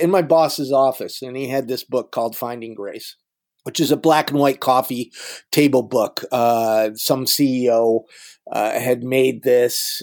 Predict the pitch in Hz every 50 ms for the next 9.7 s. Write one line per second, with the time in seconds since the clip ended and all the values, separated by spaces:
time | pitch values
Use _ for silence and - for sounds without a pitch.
0 | - 120 120 117 117 117 113 117 117 - - - - 131 123 123 117 120 117 120
1 | 117 113 117 113 113 113 113 - - 110 110 110 113 113 - _ _ - - -
2 | _ _ _ _ - 175 196 214 185 165 185 165 165 180 190 208 277 311 339 339
3 | 320 294 247 202 208 208 190 151 185 170 - - - 156 139 131 139 143 131 107
4 | - _ _ _ _ _ _ - 151 156 156 156 160 160 151 147 139 139 135 -
5 | 127 127 117 - - - - - 131 131 - - 214 247 254 - 285 196 160 143
6 | - - 147 131 123 - - - - 214 233 - - - 127 123 - 170 139 -
7 | - 165 165 160 165 143 143 - 135 135 131 135 202 262 277 277 165 123 98 101
8 | 113 - _ _ _ _ _ _ _ _ _ - - 185 - - - - 320 302
9 | - - 330 339 247 - - - - 254 - - -